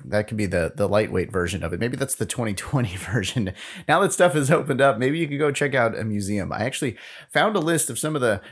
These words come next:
best aviation museums in the United States. Now, I, I didn't go global on this, and I know I've got some listeners on the other side of the pond,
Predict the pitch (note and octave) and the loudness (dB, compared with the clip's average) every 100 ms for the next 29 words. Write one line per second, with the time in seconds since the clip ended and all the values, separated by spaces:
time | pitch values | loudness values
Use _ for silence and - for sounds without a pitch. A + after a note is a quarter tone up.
0 | - B2 C#3 G3 - - - D3+ C#3+ A#2+ | -8 2 4 4 2 -2 0 2 2 2
1 | C3+ - B2 G#2+ - A2 A2+ A2 A2+ G2+ | 0 0 -4 -6 -6 -6 -4 -2 -2 -2
2 | G2 - - A2 G#2+ G#2+ - - G#2 G2+ | -4 -10 -6 -4 -2 -4 -6 -4 -2 0
3 | G2+ G2+ F#2+ E2+ - G2+ F2 - B2 G2+ | 0 0 0 -2 -2 0 0 0 0 2
4 | A2 - C#3 C#3+ D3 C3 D3 B2+ C3+ C3 | 0 0 -2 0 0 2 2 4 4 2
5 | B2 - - C3 C#3+ A#2 F#2+ F#2 F2+ - | -4 -12 -4 2 4 4 0 -2 -8 -6
6 | E2 E2 D#2+ G2 F2+ F#2 F2+ F#2 G#2 - | -4 -2 -2 -2 0 2 0 0 0 0
7 | G2+ F#2+ - G2 - G#2+ G#2 - - A#2 | -4 -4 0 0 2 0 0 0 0 2
8 | A#2 D3 - G3+ B3 A#3+ G#3+ - A#3+ D3 | 2 2 2 0 0 -6 -10 -8 -4 -2
9 | F2 E2 | -4 -8